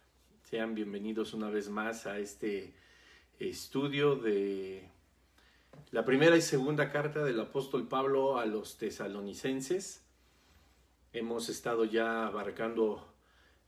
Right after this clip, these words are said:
los primeros versículos acerca de, de lo que estamos viendo nosotros con este estudio profundo que nos ha dejado gran riqueza y gran sabiduría.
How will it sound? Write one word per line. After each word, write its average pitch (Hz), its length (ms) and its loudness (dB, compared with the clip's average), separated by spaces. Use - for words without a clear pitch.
los 113 200 -6
primeros 110 540 2
versículos 131 840 0
acerca 110 500 -4
de, 95 480 -4
de 104 100 -2
lo 98 120 0
que - 80 -14
estamos 113 480 -2
viendo 113 340 2
nosotros 110 720 -2
con 107 180 0
este 123 220 -2
estudio 127 400 2
profundo 139 800 2
que 110 60 -8
nos 104 160 -6
ha 123 100 2
dejado 113 760 2
gran 120 500 0
riqueza 113 540 -2
y 101 100 0
gran 110 300 -2
sabiduría. 104 800 -2